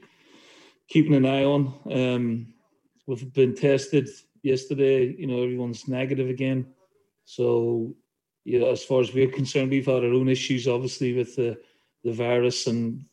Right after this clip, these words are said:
we have a certain amount of sympathy for Sparta in this situation. Just concentrating on, you know, our outlook on the group. We know that if we can get a positive result on Thursday night, um, it puts us in a,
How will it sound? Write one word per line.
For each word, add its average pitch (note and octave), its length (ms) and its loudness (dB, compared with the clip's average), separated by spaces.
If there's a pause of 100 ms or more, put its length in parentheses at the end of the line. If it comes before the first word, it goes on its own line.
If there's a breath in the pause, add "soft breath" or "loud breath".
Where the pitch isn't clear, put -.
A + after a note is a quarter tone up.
(380)
we B2 80 2
have A#2 80 4
a A2+ 60 -8
certain B2+ 260 0
amount A#2+ 240 -2
of A2 80 -6
sympathy B2 460 -4
for B2 260 -4
Sparta A#2+ 420 -2
in A#2+ 120 0
this A#2 200 -6
situation. B2 640 -2 (360)
Just C3 180 -2
concentrating C#3 640 2
on, B2+ 380 2 (1120)
you C3+ 80 -2
know, B2+ 440 4
our C3 260 6
outlook C3+ 380 6
on C3+ 160 4
the B2+ 60 2
group. C#3+ 320 4
We C3+ 100 2
know C3+ 260 4
that B2+ 160 2
if C3 180 -4
we C3 100 2
can B2 200 -4
get B2 120 0
a A#2+ 60 0
positive B2 420 -2
result B2 360 0
on A#2+ 140 -4
Thursday B2 440 -2
night, C3 340 -2 (720)
um, A#2+ 340 -2
it A2 100 -8
puts B2+ 200 0
us - 120 -4
in C3 80 2
a, B2+ 40 4